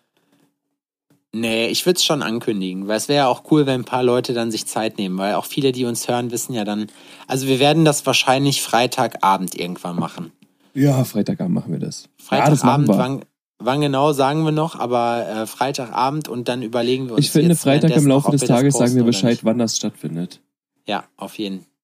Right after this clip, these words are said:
Speaker 1: So wird's
Speaker 2: Ich
Speaker 1: gemacht.
Speaker 2: finde, es sollte doch trotzdem mehr eine Hauruck-Aktion sein als ein Event.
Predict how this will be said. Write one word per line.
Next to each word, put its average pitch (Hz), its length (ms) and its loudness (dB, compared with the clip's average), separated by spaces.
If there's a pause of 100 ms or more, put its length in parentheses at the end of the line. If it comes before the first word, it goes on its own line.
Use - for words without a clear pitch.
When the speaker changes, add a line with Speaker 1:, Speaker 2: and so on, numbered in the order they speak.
(160)
Speaker 1:
So 98 160 -14
wird's 95 180 -12
Speaker 2:
Ich - 60 -20
Speaker 1:
gemacht. 135 180 -4
Speaker 2:
finde, 170 180 4
es 160 60 2
sollte 147 240 4 (160)
doch - 200 0 (100)
trotzdem 160 680 2
mehr 135 240 2
eine 143 180 2
Hauruck-Aktion 117 800 0
sein 104 360 -2
als 104 340 -2 (200)
ein 107 200 -2
Event. 98 440 -2